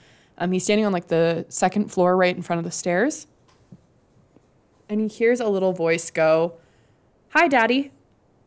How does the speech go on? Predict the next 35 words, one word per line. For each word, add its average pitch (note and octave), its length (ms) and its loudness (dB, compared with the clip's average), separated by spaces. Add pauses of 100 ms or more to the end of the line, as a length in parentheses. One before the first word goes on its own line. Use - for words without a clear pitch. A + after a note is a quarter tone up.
(840)
So G3+ 160 2
he, G#3+ 220 0
like, F#3 400 -2
turns D#4 520 0
to G3+ 100 -2
look F3+ 640 -2 (320)
and G3 180 0
then F#3+ 80 -2
feels G3+ 320 -2
something F3+ 360 -4 (100)
push - 380 -2
him, E3 440 -4 (800)
um, E3 280 0
like, E3+ 160 -4
down F3 260 2
the F3+ 40 -6
stairs, F3 440 -2
but F3+ 100 -8
he F#3 80 -2
did G#3 320 -2
catch - 340 -4
himself D#3 480 -4
and E3+ 140 -10
stopped D#3+ 300 -4
him E3 200 -10
from E3+ 220 -12
falling. - 420 -8 (1120)
And G3+ 140 -2
I F3+ 80 0
will F3+ 420 0
say, G3+ 300 2
like, F#3 160 2
for G3+ 100 -2
skeptics, F#3 560 0
yes, F3+ 500 2